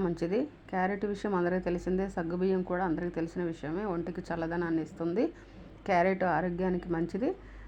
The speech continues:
మరి ఈ రెండు కాంబినేషన్లోనే ఒకసారి మనం ప్రిపేర్ చేసి చూద్దాం పాయసం. చాలా రుచిగా ఉంటుంది. వీడియోలోకి వెళ్ళి చూసేద్దామా?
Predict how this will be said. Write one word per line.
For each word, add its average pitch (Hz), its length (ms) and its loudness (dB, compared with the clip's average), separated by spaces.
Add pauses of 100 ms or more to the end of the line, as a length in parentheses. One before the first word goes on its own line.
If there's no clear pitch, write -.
(160)
మరి 165 180 0 (880)
ఈ - 100 2
రెండు 208 200 4 (100)
కాంబినేషన్లోనే 208 760 2 (580)
ఒకసారి 175 400 2 (720)
మనం 151 220 -2 (100)
ప్రిపేర్ 185 360 -2
చేసి 175 200 -4
చూద్దాం 170 340 -4
పాయసం. 165 380 0 (560)
చాలా 170 260 2
రుచిగా 165 380 2
ఉంటుంది. 165 320 0
వీడియోలోకి 180 340 2
వెళ్ళి 175 180 0
చూసేద్దామా? 170 460 0